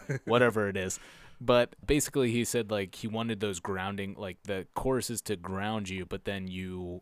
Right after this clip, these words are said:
Speaker 2: in the verse, you get lost. Like, it takes you away to the point where you almost don't even think you're listening to that song anymore, and then he brings you back in.
Speaker 1: Yeah.
Speaker 2: I think it's a cool concept,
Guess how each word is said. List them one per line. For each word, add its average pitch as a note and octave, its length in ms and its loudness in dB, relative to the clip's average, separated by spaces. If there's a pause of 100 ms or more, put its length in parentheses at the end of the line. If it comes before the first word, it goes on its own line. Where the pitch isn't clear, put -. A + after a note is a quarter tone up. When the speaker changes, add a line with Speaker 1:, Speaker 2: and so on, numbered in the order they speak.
Speaker 2:
in G#2 100 -12
the G2 80 -8
verse, G2 400 -2
you F#2 140 -8
get F#2 180 -8
lost. F2 500 -6
Like, F#2 140 -8
it F#2+ 140 -12
takes - 280 -6
you G2+ 140 -4
away G2 300 -4
to - 120 -10
the G2+ 80 -8
point G2+ 260 -4
where G2 100 -4
you G2 100 -4
almost F#2+ 260 -6
don't F#2+ 200 -6
even F#2+ 160 -8
think F#2 180 -8
you're F2 100 -8
listening G2+ 460 -6
to G2 80 -4
that F#2 200 -6
song G2+ 320 -2
anymore, A2 380 -2
and G2 220 -6
then F#2 460 -6 (260)
he G#2+ 140 -8
brings F2+ 280 -6
you F#2 60 -8
back E2+ 300 -10
in. F#2+ 260 -8 (100)
Speaker 1:
Yeah. F#2+ 440 -10
Speaker 2:
I D3+ 100 -2
think D3+ 140 0
it's C3+ 100 0
a - 60 -12
cool G#2+ 260 -4
concept, G2 600 -6